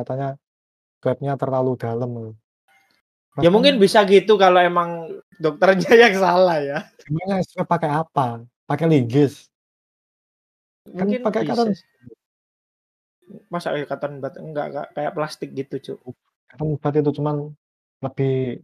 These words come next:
Speaker 1: panjang.
Speaker 2: Nggak tahu, emang nggak enak sih rasanya di swab ya, tapi ya udahlah ya. Kita, kita aja ya, kepingin swab itu bayar, anjing.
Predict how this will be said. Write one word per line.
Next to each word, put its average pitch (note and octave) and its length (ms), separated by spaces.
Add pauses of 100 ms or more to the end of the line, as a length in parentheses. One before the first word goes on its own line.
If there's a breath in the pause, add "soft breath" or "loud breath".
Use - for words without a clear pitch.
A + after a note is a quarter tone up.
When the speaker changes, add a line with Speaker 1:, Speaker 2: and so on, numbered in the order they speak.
(100)
Speaker 1:
panjang. B2 640 (1400)
Speaker 2:
Nggak C#3 140
tahu, D#3 240
emang D#3+ 260 (140)
nggak C#3 120 (120)
enak D3 160
sih C3 240
rasanya C#3 400
di C3 80
swab - 320
ya, B2 80
tapi C#3+ 560
ya C#3 160
udahlah C3+ 240
ya. B2+ 160 (480)
Kita, F3+ 520 (280)
kita G3 260 (140)
aja G#3 160
ya, D#3+ 220 (260)
kepingin G3+ 320
swab G3 280
itu G#3+ 200
bayar, F3+ 560
anjing. C3+ 320